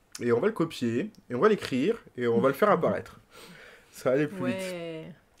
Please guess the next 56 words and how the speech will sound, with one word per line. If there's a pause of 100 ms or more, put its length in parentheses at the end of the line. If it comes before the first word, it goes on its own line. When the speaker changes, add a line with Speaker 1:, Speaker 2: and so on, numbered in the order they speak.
(140)
Speaker 1:
Comme
ça,
Speaker 2:
Petite
Speaker 1:
euh,
ça
nous, (120)
ça,
Speaker 2:
évolution.
Speaker 1:
ça
nous
é-,
ça
nous
évite,
oui,
bon,
on
fait
la
fête,
quoi. (640)
Euh,
ça
nous
évite
en
plus
de,
euh,
du
coup, (100)
euh, (420)
pouvoir,
euh,
Speaker 2:
Oui,
parce
que
c'est
vrai
que
des
fois,
je
me (180)
perds
dans
l'introduction
qui,
euh,
atteint
à
peu
près
les
cinq
minutes,